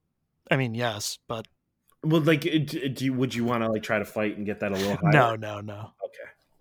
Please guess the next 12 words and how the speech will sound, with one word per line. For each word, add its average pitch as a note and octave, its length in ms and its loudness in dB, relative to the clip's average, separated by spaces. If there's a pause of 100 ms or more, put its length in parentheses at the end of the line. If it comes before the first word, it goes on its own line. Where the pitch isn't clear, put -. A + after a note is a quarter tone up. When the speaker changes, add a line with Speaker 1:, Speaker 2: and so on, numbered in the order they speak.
(1500)
Speaker 2:
You A2+ 180 -4
don't F2 160 -6
care F2 220 -6
enough E2 260 -6
to F2+ 80 -14
be F#2+ 80 -4
like, F2+ 180 -4
"Oh, A#2+ 260 4
it's A#2+ 160 -4
gotta C#3 200 2
be G#2 160 -2
eighty-one." F#2 500 -4